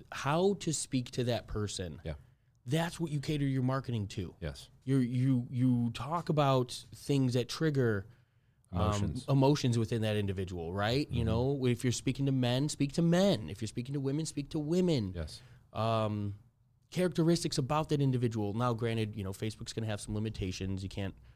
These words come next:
Speaker 1: call out pain, certain pain points and, and make somebody feel bad, essentially.
Speaker 2: Mm-hmm.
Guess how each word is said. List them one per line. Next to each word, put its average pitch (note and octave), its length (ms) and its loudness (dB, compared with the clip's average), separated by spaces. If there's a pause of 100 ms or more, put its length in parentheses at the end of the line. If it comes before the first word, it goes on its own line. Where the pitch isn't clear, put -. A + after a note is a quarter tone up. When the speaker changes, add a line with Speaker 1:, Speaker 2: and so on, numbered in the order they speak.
(120)
Speaker 1:
call A#2 280 2
out G#2+ 200 2
pain, G#2+ 200 0
certain A2 300 -2
pain G#2 280 -2
points G2+ 400 -4
and, F#2 220 -6 (200)
and A2 100 0
make C3 140 0
somebody A2+ 300 2
feel G#2+ 320 2
bad, F2+ 360 2
essentially. C3+ 540 -2
Speaker 2:
Mm-hmm. F2+ 300 -4